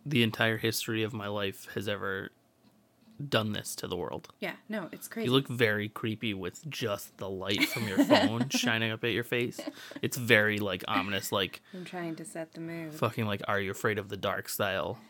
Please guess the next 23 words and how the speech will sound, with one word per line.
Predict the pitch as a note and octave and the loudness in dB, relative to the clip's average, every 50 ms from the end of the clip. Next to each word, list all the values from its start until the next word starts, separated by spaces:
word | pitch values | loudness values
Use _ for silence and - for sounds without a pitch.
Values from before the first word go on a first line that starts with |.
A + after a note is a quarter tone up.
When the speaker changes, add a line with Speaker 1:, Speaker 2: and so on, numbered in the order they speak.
| - - - | -20 -14 -12
Speaker 2:
<laughs> | - - - - - | -10 -10 -8 -6 -6
Speaker 1:
Like, | A#2+ A2+ - _ - - | -6 -6 -6 _ -10 -4
did | - C#4 - | -2 0 0
you | G#2+ | 2
get | - - | 0 0
some | - A#2 | 0 2
Speaker 2:
They | - - A#3 | 4 4 6
Speaker 1:
sand | - E3+ D3+ | 6 6 4
Speaker 2:
did | - - | 4 6
Speaker 1:
you | F3 | 6
Speaker 2:
not | F3+ F3 F3 | 6 4 4
Speaker 1:
can | F3+ G3 | 2 -2
Speaker 2:
have | F#3+ F3+ | -4 -2
cell | - F3+ D3+ D3 | 0 -2 -2 -2
phones. | - D3 C#3 C#3 D3 E3 E3+ E3+ - | -2 -6 -6 -6 -6 -8 -8 -2 4
Speaker 1:
No, | C#3+ C3 A#2+ G#2 | 8 10 10 8
but | G2+ G#2+ - | 8 4 -2
they | A2 G#2+ G#2 | 0 -2 -2
totally | G2 - - B2 A2+ G#2 G2 | -2 -2 0 0 2 2 0
had, | A2+ A2 G2+ F#2+ - | 0 -2 -4 -4 -6
like, | C#2 - - | -12 -12 -10
the | - - | -12 -12
creepy | - - - A#2 - - G#2+ F#2+ - | -10 -6 -8 -6 -6 -6 -6 -6 -6